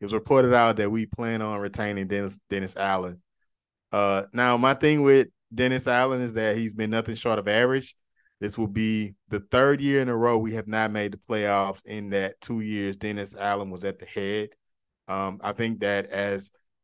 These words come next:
the N F L front office of, with the Saints, I think that it, it's no more than a slap in the face to bring this man back. Uh, as we witnessed, because it was forty-eight to seventeen, the last touchdown, it felt as though it was a decision that was made by the team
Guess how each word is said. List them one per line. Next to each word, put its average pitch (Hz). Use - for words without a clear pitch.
the 98
N 117
F 113
L 110
front 113
office 107
of, 104
with 104
the 98
Saints, 104
I 92
think 107
that 101
it, 95
it's 101
no 117
more 110
than 98
a 92
slap 113
in 101
the 98
face 117
to -
bring 104
this 101
man 95
back. 107
Uh, 95
as 101
we 104
witnessed, 131
because 147
it 170
was 117
forty-eight 101
to -
seventeen, 101
the 98
last 101
touchdown, 107
it 98
felt 113
as 98
though 104
it 101
was 98
a 95
decision 120
that 113
was 107
made 107
by 104
the 98
team 127